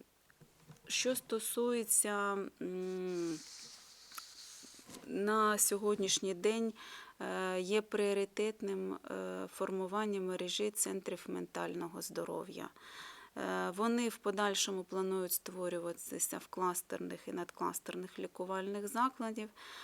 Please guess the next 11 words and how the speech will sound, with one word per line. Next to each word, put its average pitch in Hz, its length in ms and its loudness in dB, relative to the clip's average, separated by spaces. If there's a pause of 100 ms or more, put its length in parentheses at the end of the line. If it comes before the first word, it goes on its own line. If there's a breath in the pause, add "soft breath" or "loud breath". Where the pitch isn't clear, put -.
Створення 214 640 2
центрів, 190 680 -2
е, 95 720 0
ментального 180 760 0
здоров'я 175 540 -2
є 175 300 0
складовою 175 720 0
всеукраїнської 170 920 -2
програми 170 720 -4 (440 loud breath)
ментального 170 760 2
здоров'я 170 540 -2